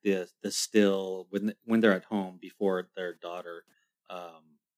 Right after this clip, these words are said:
dies, he's looking at the stills of the church that he's, I guess, been commissioned to, uh, help rebuild or, or refurbish or whatever. And then there's the, the picture of what you assume is his,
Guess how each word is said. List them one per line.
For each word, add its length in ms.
dies, 560
he's 280
looking 260
at 140
the 60
stills 600
of 120
the 80
church 440
that 220
he's, 380
I 40
guess, 260
been 260
commissioned 680
to, 400
uh, 380
help 280
rebuild 600
or, 320
or 200
refurbish 540
or 60
whatever. 480
And 200
then 180
there's 320
the, 240
the 80
picture 420
of 120
what 260
you 120
assume 680
is 500
his, 680